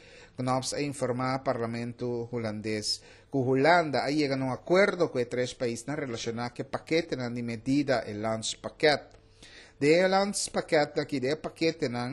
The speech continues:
el país no va de acuerdo con diferentes reformas que tienen como meta para fortificar resistencia del país en arriba terreno de finanza, economía,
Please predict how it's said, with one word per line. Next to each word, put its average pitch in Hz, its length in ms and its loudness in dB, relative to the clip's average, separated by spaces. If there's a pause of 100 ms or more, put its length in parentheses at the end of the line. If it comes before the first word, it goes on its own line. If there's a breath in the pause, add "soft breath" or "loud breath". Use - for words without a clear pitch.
(100)
el 139 140 -6
país 151 360 -2
no 143 120 -6
va 143 80 -2
de 143 160 0
acuerdo 151 520 2
con 139 120 -6
diferentes 135 580 -2
reformas 156 880 2 (460 loud breath)
que 147 80 0
tienen 190 340 0
como 156 300 0
meta 156 500 -2
para 131 80 -4
fortificar 151 840 0
resistencia 156 680 -2
del 135 160 -4
país 113 400 -4
en 113 60 -4
arriba 117 320 -6 (240)
terreno 110 420 -2
de 104 140 -8
finanza, 175 680 -2 (300 loud breath)
economía, 151 840 -2